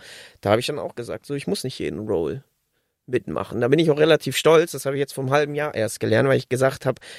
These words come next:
ja, ich muss jeden Roll mitmachen, immer alles, immer drillen, hundert Prozent, immer noch mal extra drehen, immer noch the extra mile, ähm,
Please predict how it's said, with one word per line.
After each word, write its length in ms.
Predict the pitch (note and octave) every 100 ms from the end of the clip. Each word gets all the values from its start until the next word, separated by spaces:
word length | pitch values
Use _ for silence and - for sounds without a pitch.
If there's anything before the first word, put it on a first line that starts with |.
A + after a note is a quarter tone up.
| -
ja, 180 | A#2+ B2 -
ich 100 | B2+ A#2+
muss 180 | C3
jeden 240 | D3 E3 D3+
Roll 260 | D#3 E3+ D#3+
mitmachen, 480 | D#3+ D3 D3 D#3
immer 280 | - E3 D3+
alles, 340 | D#3+ D3+ D3 -
immer 260 | D#3+ D3+
drillen, 400 | C#3 D3 D#3 D3+
hundert 220 | D3+ D3+ D3
Prozent, 560 | C#3+ - C#3+ D3 D3+
immer 300 | D3+ D3+ D3+ - - -
noch 160 | - C#3
mal 100 | C3
extra 400 | - - - D3
drehen, 280 | C#3+ D3 D3
immer 200 | C#3+ C#3
noch 120 | C3+
the 100 | A#2
extra 400 | D3 - - C#3
mile, 440 | C3 C3+ D3 D3 D#3 - - - - -
ähm, 540 | C3+ C3+ C3 B2